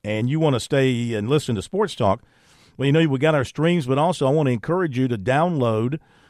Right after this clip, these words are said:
the free Chief Sports app, okay? Uh, it's just a great way to get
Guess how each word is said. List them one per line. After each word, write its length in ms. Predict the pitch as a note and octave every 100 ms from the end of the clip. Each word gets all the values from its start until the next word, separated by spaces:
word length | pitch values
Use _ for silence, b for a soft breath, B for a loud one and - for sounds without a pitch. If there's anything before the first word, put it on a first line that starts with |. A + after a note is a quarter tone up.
| b
the 120 | F#2 F#2+
free 580 | - D#3+ F#3+ A#2 G#2+ C3
Chief 540 | - - D#3+ F#3 F#3+ - -
Sports 640 | - - D#3 D#3+ - - _ -
app, 400 | D3 A#2+ - - - _ _ _
okay? 540 | F#2 F2 B2 A#2+ E3+ b b b b b
Uh, 220 | F#2 F#2
it's 140 | A2+ -
just 160 | F3
a 40 | C3
great 240 | B2+ D3+
way 140 | C#3 C#3+
to 80 |
get 180 | A2+ A#2+